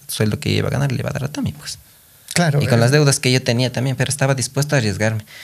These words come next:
Speaker 1: Y, y lo digo, pues, "voy a dejar mi trabajo". Y dejo mi trabajo. Dejo mi trabajo porque en redes sociales estaba generando unos cuatrocientos, quinientos.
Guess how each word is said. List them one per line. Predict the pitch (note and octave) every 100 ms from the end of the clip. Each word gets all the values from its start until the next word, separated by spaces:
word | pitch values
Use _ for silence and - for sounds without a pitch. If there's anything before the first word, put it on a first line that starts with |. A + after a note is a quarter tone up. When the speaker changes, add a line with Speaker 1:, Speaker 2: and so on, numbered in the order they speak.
| -
Speaker 1:
Y, | -
y | A#2+ A#2 A#2
lo | A2+
digo, | A#2 -
pues, | - G2+ -
"voy | G#2
a |
dejar | G#2+ -
mi | A2
trabajo". | G2 G#2+ G#2 - - _ _ - - _
Y | - F#2+
dejo | B2+ E3 C3+
mi | G2+
trabajo. | - E2 - - - _ _ - - - _ _ -
Dejo | - A#2
mi | B2+
trabajo | A2+ A#2 B2+
porque | - G2
en | F#2+
redes | G2+ A2
sociales | - A#2+
estaba | A2 G#2+
generando | G2 F#2+
unos | G2
cuatrocientos, | - - - - - -
quinientos. | G#2+ G2+ G2+ G#2 D#3